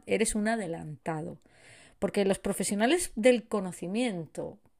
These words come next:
como hemos visto hoy, vamos por delante de las empresas.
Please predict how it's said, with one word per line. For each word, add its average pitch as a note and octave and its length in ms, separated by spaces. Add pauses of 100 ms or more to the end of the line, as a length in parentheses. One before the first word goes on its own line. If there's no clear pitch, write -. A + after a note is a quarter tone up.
(500)
como F3 200
hemos A#3+ 200
visto A3 420
hoy, E3+ 320
vamos F3+ 360
por G#3+ 260
delante F3+ 540
de D#3+ 80
las D#3+ 220
empresas. D3+ 680